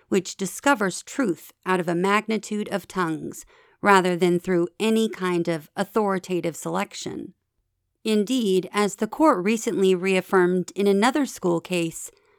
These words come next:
learning how to tolerate diverse expressive activities has always been part of learning how to live in a pluralistic society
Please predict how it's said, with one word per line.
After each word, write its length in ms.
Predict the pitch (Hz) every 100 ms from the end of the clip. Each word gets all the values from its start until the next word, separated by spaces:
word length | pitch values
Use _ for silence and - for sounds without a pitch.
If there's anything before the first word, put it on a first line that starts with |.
| _ -
learning 420 | 240 262 262 254
how 240 | 233 208
to 180 | 196 202
tolerate 720 | 190 - 202 196 190 190 185
diverse 580 | - 190 170 214 240 -
expressive 800 | - - - - 233 220 254 220
activities 920 | 202 190 - 285 220 180 170 165 - _ _ _
has 200 | 202 196
always 360 | - 226 277 262
been 200 | 285 262
part 300 | - 180 175
of 160 | 170
learning 300 | 180 180 175
how 140 | 170 170
to 140 | -
live 320 | 160 170 165 -
in 140 | 180
a 60 | 180
pluralistic 760 | - 214 190 175 165 - 170
society 760 | - 175 - 240 233 175 165